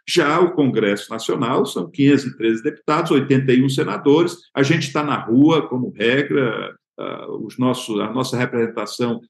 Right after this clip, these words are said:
é, é democrática, é eleita, diferente do, do, do Supremo. Então, isso pode dar margem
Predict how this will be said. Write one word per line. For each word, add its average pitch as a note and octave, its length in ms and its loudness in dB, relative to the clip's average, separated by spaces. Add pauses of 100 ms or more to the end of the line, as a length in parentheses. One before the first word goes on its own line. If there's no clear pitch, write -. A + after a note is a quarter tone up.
é, B2+ 360 2
é - 20 2
democrática, B2 800 -2
é A#2+ 60 2
eleita, A#2 520 4
diferente - 600 -8
do, G#2 160 -6
do, G2 360 -10
do B2 80 -4
Supremo. - 440 -6
Então, - 260 -2
isso A3 480 0
pode C#3 440 2
dar - 200 -6
margem C3+ 480 -4